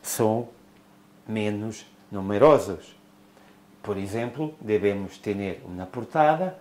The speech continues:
um índice, um resumo, uma introdução, o método util-, utilizado, os resultados, conclusões e apêndices.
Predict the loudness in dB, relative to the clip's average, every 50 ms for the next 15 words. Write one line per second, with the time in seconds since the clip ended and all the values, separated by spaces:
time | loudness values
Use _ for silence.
0 | -18 -20 -12 -8 -6 -4 -2 0 0 0 -2 -4 -6 -6 -10 -18 -20 -20 -20 -20
1 | -20 -20 -14 -10 -8 -4 -2 -2 -2 -2 0 0 0 2 2 0 -2 -4 -6 -8
2 | -16 -20 -20 -20 -16 -12 -8 -4 -2 -2 -2 -2 -4 -8 -8 -4 -4 -4 -4 -4
3 | -4 -2 -2 -2 -2 -4 -4 -4 -2 -2 -2 0 0 0 0 0 -2 -4 -2 -2
4 | -2 -2 -4 -6 -6 -6 -8 -6 -6 -8 -4 -2 -2 -2 -2 -2 -2 0 0 0
5 | -2 -2 -6 -12 -10 -6 -6 -4 -4 -4 -6 -4 -2 -2 -2 0 2 4 4 4
6 | 2 0 -6 -10 -10 -10 -10 -8 -8 -8 -8 -4 0 0 0 2 0 -4 -6 -8
7 | -12 -20 -20 -20 -20 -14 -10 -10 -10 -10 -10 -10 -12 -12 -6 -6 -6 -6 -6 -8
8 | -12 -14 -18 -20